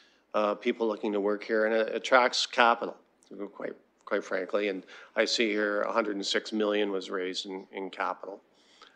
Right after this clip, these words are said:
Um, and did I hear you correctly? How did that compare with the previous year? I, I wasn't too sure if I heard that number,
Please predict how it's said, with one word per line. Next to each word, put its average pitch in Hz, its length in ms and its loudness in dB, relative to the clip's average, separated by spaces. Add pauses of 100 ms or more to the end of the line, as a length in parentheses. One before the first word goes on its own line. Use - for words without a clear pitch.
Um, 98 680 -2
and 117 120 -4
did 127 100 6
I 170 120 8
hear 196 160 0
you 175 120 0
correctly? - 500 -4 (380)
How 151 180 6
did 170 100 4
that 147 200 4
compare 107 520 -2 (400)
with 104 140 -6
the 107 80 -6
previous 104 600 -4
year? 95 180 -4
I, 95 300 -10
I - 20 -10
wasn't 120 320 -8
too 127 100 -6
sure 113 160 -4
if 104 100 -4
I 104 80 -4
heard 104 260 -4
that 101 180 -8
number, 95 380 -8